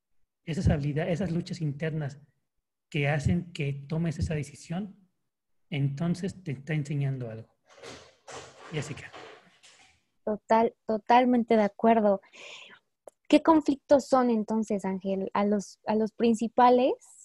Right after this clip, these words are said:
Speaker 2: que se enfrenta un líder en distintos ámbitos, ¿no? Porque quizás también,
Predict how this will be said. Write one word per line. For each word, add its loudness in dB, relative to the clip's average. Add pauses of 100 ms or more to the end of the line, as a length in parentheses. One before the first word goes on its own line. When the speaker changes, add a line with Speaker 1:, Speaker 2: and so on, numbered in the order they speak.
(120)
Speaker 2:
que 0
se -4
enfrenta -4
un -2
líder 0 (440)
en 0
distintos -4
ámbitos, -6 (300)
¿no? -4
Porque -8
quizás -2
también, -2